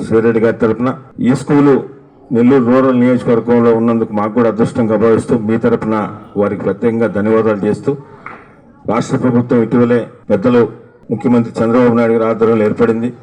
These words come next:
చాలా కార్యక్రమాలు కూడా తీసుకోబోతున్నారు. ఈరోజు కిట్ల పంపిణీ కార్యక్రమం కూడా జరుగుతుంది. ఇంకా రాబోయే రోజుల్లో యువనేత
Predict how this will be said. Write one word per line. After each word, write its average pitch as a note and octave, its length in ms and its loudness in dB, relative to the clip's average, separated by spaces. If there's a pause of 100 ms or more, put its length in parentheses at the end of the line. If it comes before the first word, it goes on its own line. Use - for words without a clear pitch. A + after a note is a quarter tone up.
(100)
చాలా B2+ 200 -2
కార్యక్రమాలు B2+ 600 0
కూడా A#2+ 280 2
తీసుకోబోతున్నారు. A2+ 1080 0 (460)
ఈరోజు G#2+ 460 2
కిట్ల A2 180 -4
పంపిణీ G#2+ 340 -2
కార్యక్రమం G#2 500 -2
కూడా G2+ 160 0
జరుగుతుంది. G2+ 520 -2 (220)
ఇంకా G#2 340 -2 (360)
రాబోయే A2 320 2
రోజుల్లో A2+ 500 4 (360)
యువనేత A#2 640 0